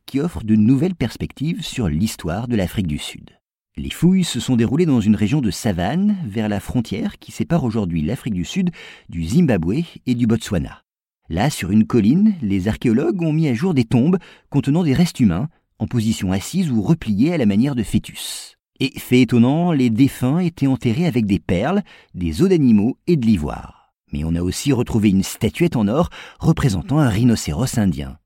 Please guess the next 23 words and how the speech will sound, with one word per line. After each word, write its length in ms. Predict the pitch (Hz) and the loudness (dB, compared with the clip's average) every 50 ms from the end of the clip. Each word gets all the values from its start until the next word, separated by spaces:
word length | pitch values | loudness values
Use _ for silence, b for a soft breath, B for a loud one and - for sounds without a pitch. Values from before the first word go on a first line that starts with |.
| _ _ _ | _ _ _
Et 40 | - | -10
puis 160 | - - 208 | -4 0 0
on 100 | 202 175 | 2 2
a 120 | 143 123 135 | 2 2 2
aussi 240 | 143 - - 185 | 2 0 0 -2
retrouvé 420 | 180 151 127 - - 101 90 139 175 | -2 0 -2 -2 -4 -2 -2 0 0
des 160 | 170 156 131 | 0 0 0
résidus 400 | 117 127 104 95 98 92 95 98 | 0 -2 -2 -2 -4 -4 -4 -2
de 120 | 80 69 | -4 -4
coton 420 | - - 113 107 - - 202 202 156 | -4 -2 -2 -2 0 2 2 2 2
et 60 | 117 | 2
de 100 | 113 127 | 4 6
millet. 480 | 117 107 104 104 104 85 76 - - - _ _ _ _ _ _ | 6 8 8 6 6 4 0 -4 -8 -14 _ _ _ _ _ _
Mais 140 | 92 95 - - _ | -6 -6 -6 -8 _
surtout, 560 | - - - - - 82 - - 135 147 151 B B B B B - | -16 -12 -10 -6 -6 -6 -2 2 2 2 2 B B B B B -4
une 200 | 92 82 78 - | -2 -2 -2 -2
statuette 480 | - - - 214 202 - 190 - - | -6 -2 0 0 2 2 0 2 2
en 100 | 127 113 | 2 2
or 320 | 104 98 101 117 110 - - - | 2 2 0 -2 -4 -8 -8 -8
représentant 680 | 113 127 156 - - 131 104 95 85 76 - 135 147 | -2 0 0 0 0 -2 -2 0 -2 -4 -4 -2 -2
un 80 | 127 92 | 0 0
rhinocéros 680 | 80 95 110 104 87 - - 76 69 107 120 - - - - | 0 2 2 2 2 2 -2 -6 -4 -4 -6 -6 -6 -6 -4
indien. 360 | 107 98 78 67 67 60 | -2 -2 -2 -4 -8 -12